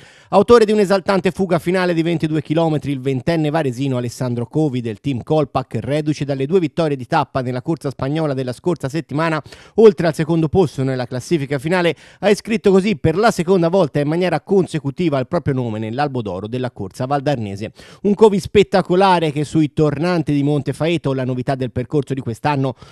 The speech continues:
voluta dal C T Marino Amadori, presente alla gara, e dal direttore organizzativo Marco Borgogni,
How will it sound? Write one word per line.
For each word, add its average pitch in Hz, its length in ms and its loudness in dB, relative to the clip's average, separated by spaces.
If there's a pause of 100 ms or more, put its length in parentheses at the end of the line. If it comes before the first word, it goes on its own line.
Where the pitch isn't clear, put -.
(120)
voluta 156 400 2
dal 127 340 -2
C 120 180 -8
T 156 140 0
Marino 147 320 0
Amadori, 139 480 0
presente 127 460 -4
alla 123 100 -2
gara, 139 280 0
e 127 40 -2
dal 117 160 -6
direttore 123 460 -2
organizzativo 127 640 -4
Marco 135 300 -4
Borgogni, 151 440 0